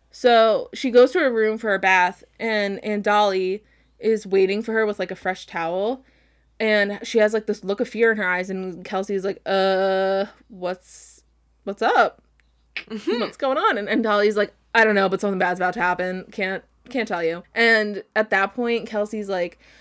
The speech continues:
Speaker 1: "I can take baths by myself. Like, you don't need to be there, like, doing that
Speaker 2: Right.
Speaker 1: stuff."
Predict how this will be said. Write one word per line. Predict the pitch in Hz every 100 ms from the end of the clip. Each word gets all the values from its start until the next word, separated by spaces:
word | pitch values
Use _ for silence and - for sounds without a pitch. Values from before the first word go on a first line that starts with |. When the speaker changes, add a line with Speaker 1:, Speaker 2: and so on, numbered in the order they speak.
| _
Speaker 1:
"I | 202
can | 202
take | 208 190
baths | 175 175 -
by | -
myself. | 170 180 247 240 240 240
Like, | 185
you | 196
don't | 190 160
need | 190 180
to | 190 175 175 - _ 202
be | 180 196
there, | 190 175 180 175 180
like, | 175 170 - -
doing | 185 180 170 170 -
that | 170
Speaker 2:
Right. | 185
Speaker 1:
stuff." | 170 147 -